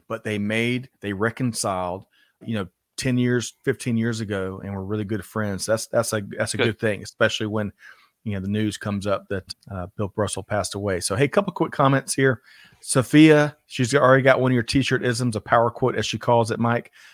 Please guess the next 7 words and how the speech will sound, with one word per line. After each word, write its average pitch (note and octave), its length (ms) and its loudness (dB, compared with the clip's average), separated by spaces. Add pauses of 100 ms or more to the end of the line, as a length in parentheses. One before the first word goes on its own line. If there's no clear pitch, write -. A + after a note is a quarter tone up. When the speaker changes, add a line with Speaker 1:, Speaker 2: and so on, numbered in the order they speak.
(280)
Speaker 1:
Quote, C3+ 320 0
"Appreciate C#3+ 540 -2
the - 40 -12
history B2+ 400 -4
of G#2 80 -4
the F#2+ 80 -10
sport, A#2+ 420 -6